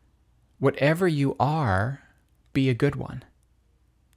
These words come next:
You're made to be active, not passive. You're a creator, not a consumer. We're called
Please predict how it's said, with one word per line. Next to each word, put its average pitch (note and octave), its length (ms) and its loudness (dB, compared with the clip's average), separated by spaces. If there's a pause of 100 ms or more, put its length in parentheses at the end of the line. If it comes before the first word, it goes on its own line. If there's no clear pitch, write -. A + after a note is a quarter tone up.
(1080)
You're B2 120 2
made A#2 220 6
to G#2 60 2
be G2+ 200 2
active, A2+ 720 -2
not G#2+ 300 -2
passive. - 640 -8 (720)
You're B2+ 380 2
a A#2+ 80 -6 (260)
creator, C3 880 0 (220)
not A2 420 2
a A2 320 -4 (220)
consumer. A2+ 760 -4 (840)
We're A2+ 160 2
called C#3 720 0